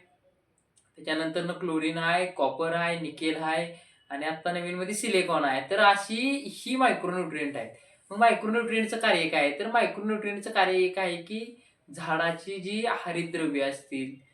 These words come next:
किंवा जे आपण त्याला प्रकाश संश्लेषण क्रिया असेल ती चांगली होणे असेल, पेशींचं विभाजन असेल किंवा जी प्रथिनं असतात त्याचं त्या ठिकाणी निर्मिती चांगली करणे झाडामध्ये,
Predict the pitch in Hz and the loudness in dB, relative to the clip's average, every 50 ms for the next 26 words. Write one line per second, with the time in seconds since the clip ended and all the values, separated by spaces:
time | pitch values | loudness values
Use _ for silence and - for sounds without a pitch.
0 | _ _ _ _ _ - 147 147 147 156 156 156 151 165 170 180 175 175 175 175 | _ _ _ _ _ -10 -6 -4 -2 0 0 -2 0 2 4 6 6 4 4 0
1 | 175 175 175 170 175 175 - 170 160 160 160 160 160 180 180 170 - 190 180 175 | -4 -2 0 2 2 0 0 -2 -2 0 2 2 2 0 -4 -6 -4 -4 -4 -4
2 | 185 175 175 165 170 170 175 180 180 - 185 170 170 180 175 - 175 170 170 170 | -4 -6 -6 -6 -4 0 0 0 0 -2 -6 -8 -8 -8 -4 -2 -2 -2 -2 -4
3 | 170 170 175 175 175 175 170 170 185 175 - - 156 156 156 165 160 156 156 147 | -6 -6 -6 -6 -6 -6 -6 -6 -6 -6 -4 -4 -4 -4 -4 -4 -8 -8 -6 -4
4 | 143 143 139 151 165 160 165 180 185 185 180 180 - 143 139 135 131 - - - | -4 -4 -4 -4 -4 -4 -2 -2 0 0 -2 -2 -2 -4 -6 -6 -6 -10 -16 -20
5 | - - _ _ _ 156 156 160 165 170 208 - - 190 185 185 - 202 214 196 | -20 -20 _ _ _ -2 0 0 2 0 0 -2 -2 -2 -4 -4 -2 -2 0 2
6 | 196 185 180 - - 139 135 - - 170 165 - 196 208 214 214 208 202 190 196 | 2 2 2 0 -4 -6 -6 -4 -6 -6 -6 -4 -2 -4 -2 0 2 2 2 2
7 | 190 170 165 170 165 170 190 196 196 180 - 143 147 156 156 156 190 185 - 190 | 0 -2 -2 0 0 0 0 -2 -2 -2 -2 -4 -4 -6 -6 -6 -6 -2 0 0
8 | 165 147 143 143 151 156 156 170 156 139 139 143 139 147 139 139 135 123 127 127 | 0 0 -2 -6 -6 -4 -2 -2 -2 -2 -4 -6 -6 -8 -8 -8 -8 -8 -8 -8
9 | 123 120 117 117 | -10 -10 -10 -12